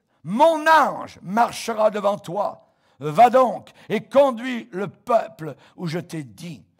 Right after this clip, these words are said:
Et un peu plus loin, il est dit, Dieu dit à Moïse, « Je marcherai moi-même avec toi. » Je marcherai. Alléluia. Gloire au Seigneur. Que Dieu soit béni.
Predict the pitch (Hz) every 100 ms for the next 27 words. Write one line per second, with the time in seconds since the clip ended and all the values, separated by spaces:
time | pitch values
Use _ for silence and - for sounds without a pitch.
0 | _ _ 135 143 160 135 160 165 170 156
1 | 143 151 165 - _ _ _ _ _ _
2 | 110 127 175 160 147 156 147 156 151 -
3 | _ _ 160 131 165 208 - - 151 170
4 | - - 156 147 131 123 139 131 131 135
5 | - _ 123 107 98 - - _ _ _
6 | _ _ _ _ _ _ _ _ _ _
7 | _ _ _ _ _ _ 143 - 226 160
8 | 147 139 - 131 131 _ _ _ 127 131
9 | 127 131 _ _ 156 151 135 - 123 113
10 | 120 - _ _ 170 170 - 160 151 151
11 | 139